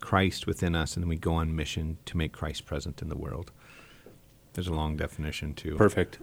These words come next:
Speaker 1: Short
Speaker 2: Um,
Speaker 1: question.
Speaker 2: the, a lot of these questions, you're the third priest I've had on here, so
Speaker 1: Okay.
Speaker 2: I've, I've asked them
Speaker 1: Okay.
Speaker 2: similar questions. And,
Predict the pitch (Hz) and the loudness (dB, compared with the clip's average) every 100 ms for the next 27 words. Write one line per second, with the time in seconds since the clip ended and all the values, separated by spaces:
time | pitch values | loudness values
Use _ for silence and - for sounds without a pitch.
0 | - 131 110 95 87 80 76 - - - | 0 8 10 10 8 4 -2 -6 -10 -10
1 | 110 107 95 90 87 - - - - - | 4 8 8 6 4 -4 -20 -20 -20 -4
2 | - 104 127 123 98 - 95 92 - 90 | 8 12 12 12 10 8 4 6 2 2
3 | 85 - - 107 104 92 - - 98 85 | 0 -8 2 8 10 8 2 6 6 6
4 | 87 82 - 80 85 80 80 78 85 80 | 2 0 0 -2 0 0 -2 -2 -2 0
5 | 82 - 98 107 98 - 90 85 - - | 0 4 6 8 4 4 4 4 2 4
6 | 87 - - 98 98 95 82 - - 98 | 4 4 0 0 2 0 -2 -10 -6 0
7 | 101 90 - 113 104 95 90 101 87 - | 2 6 12 12 12 10 8 6 6 4
8 | 98 90 87 98 87 92 | 4 4 4 4 2 0